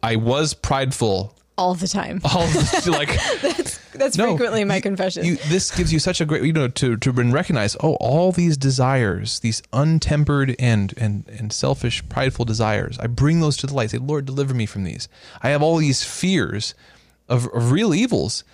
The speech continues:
Speaker 1: but the fear itself, that is a, that is a character flaw. That's a weakness that, "Lord, I, I need your grace to be courageous,
Speaker 2: Mm-hmm.
Speaker 1: to be able to conquer this fear." Um, and, and so it, it does expand very widely what we can bring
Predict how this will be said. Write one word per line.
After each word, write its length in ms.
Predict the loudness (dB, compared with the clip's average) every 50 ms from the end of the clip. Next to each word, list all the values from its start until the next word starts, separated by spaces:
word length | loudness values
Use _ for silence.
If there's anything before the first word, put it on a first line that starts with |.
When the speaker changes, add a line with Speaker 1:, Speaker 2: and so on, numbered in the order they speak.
| _ _ -6
Speaker 1:
but 140 | -6 -4
the 60 | -4 -6
fear 420 | -4 -2 0 0 2 2 2 2
itself, 500 | 0 -2 -4 -4 0 0 0 0 -2 -2 -2
that 180 | -2 0 2
is 160 | 2 2 2 2
a, 160 | 0 -2 -4 -4
that 120 | -4 -2 0
is 100 | 0 -2
a 40 | -4
character 380 | -4 -2 0 0 0 -2 -4
flaw. 200 | -4 -2 -2 0
That's 180 | 0 0 0 0
a 40 | 0
weakness 400 | 0 0 -2 -2 -4 -8 -8 -4
that, 140 | -6 -4 -2
"Lord, 320 | 0 0 0 0 -2 -4 -10 -10 -6
I, 140 | -6 -6 -4 -2
I 140 | -4 -2
need 340 | -2 0 2 2 2 2 2
your 120 | 0 0 0
grace 400 | 0 0 0 0 0 -2 -4 -6
to 80 | -4
be 100 | -4 -6
courageous, 600 | -6 -4 -2 0 0 0 0 -2 -2 -6 -6 -8 -10
Speaker 2:
Mm-hmm. 180 | -12 -12 -12 -16 -16 -20 -20 _ -8
Speaker 1:
to 100 | -4 -2
be 80 | 0 0
able 80 | 0 -2
to 100 | -2 -2
conquer 340 | -2 0 0 0 0 -2 -2
this 200 | 0 -2 -4 -2
fear." 360 | -2 -2 0 0 -2 -4 -8 -12 -20 -20 -20 -20 -20 -20 -20 _ -6
Um, 520 | -2 0 0 2 0 -2 -4 -6 -8 -4 -2
and, 160 | -2 -2 0
and 180 | 0 -2 0 0
so 280 | 0 0 0 0 0 -2
it, 440 | -2 -6 -4 -2 -2 -4 -4 0 0
it 160 | 0 0 2
does 200 | 2 0 0 0
expand 800 | -2 -4 -4 -6 -6 -2 0 0 2 2 2 2 0 0 -2 -4 -10 -14 _ _ _ _ _ -18
very 480 | -16 -14 -10 -4 -2 0 2 2 2 2
widely 600 | 2 2 2 2 2 0 -2 -2 -4 -4 -4 -6
what 320 | -6 -6 -2 0 0 2
we 80 | 2 0
can 240 | 0 0 -2 -2 0
bring 440 | 0 0 0 0 0 -2 -2 -4